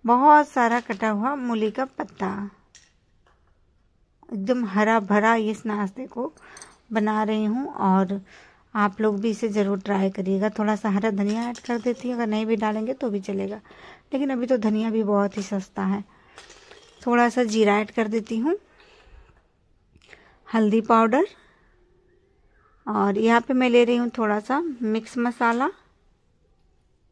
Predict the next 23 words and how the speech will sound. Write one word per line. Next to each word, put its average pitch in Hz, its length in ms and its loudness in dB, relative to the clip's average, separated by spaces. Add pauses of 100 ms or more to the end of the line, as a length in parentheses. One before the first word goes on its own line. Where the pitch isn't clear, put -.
(1200)
एक 247 200 0
चम्मच 247 400 0
मैंने 240 260 -2
डाल 233 220 2
दिया 240 120 0
यहाँ 233 220 2
पे 233 160 0
धनिया 214 360 0
पाउडर, 226 440 2 (1900)
और 220 180 -4
थोड़ा 214 360 -4
सा 214 160 -6
यहाँ 214 280 0
पे 226 120 -6
हमने 226 300 -2
मैगी 214 340 0
मसाला 214 420 0
ले 214 160 2
लिया 208 220 0
एक 202 180 -6
चम्मच 214 380 -6
के 214 160 -8
करीब। 233 300 -4